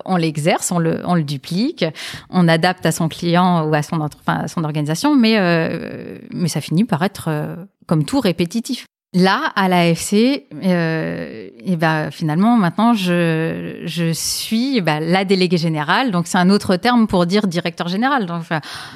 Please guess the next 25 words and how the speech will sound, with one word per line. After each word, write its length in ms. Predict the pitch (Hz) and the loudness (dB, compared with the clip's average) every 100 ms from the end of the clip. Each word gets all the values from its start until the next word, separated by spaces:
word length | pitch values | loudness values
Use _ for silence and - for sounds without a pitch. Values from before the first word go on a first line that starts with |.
| - - - | -18 -12 -2
voilà, 160 | 208 | 0
c'est, 140 | 240 156 | 0 -4
enfin, 240 | 147 151 - | -4 -6 -8
concrètement, 360 | 151 - 151 220 | -14 -10 -6 -4
c'est 160 | - | -4
con, 260 | 143 233 233 | -2 2 2
euh, 60 | 151 | 0
c'est 120 | - | -2
une 60 | 165 | -2
petite 240 | 175 170 | -2 -4
structure, 300 | - 156 262 | -8 -4 0
mais 100 | 240 | 0
je 60 | 185 | 0
suis 140 | - | 2
la 120 | 180 | 2
boss, 360 | 208 175 185 - - | 4 2 0 -6 -10
sous, 500 | - - - 240 233 | -6 -6 0 2 4
euh, 100 | 190 | 2
la 200 | 170 180 | 2 0
direction 720 | 165 175 170 170 - 185 180 | 2 0 0 -2 0 0 0
de, 180 | - 160 | -6 -4
euh, 360 | 170 165 151 151 151 _ - | 0 0 0 -4 -8 _ -6
de 100 | 180 | 0
la 140 | 175 | 2
présidence. 720 | 170 - 160 156 185 294 - | 2 0 0 0 0 -2 -6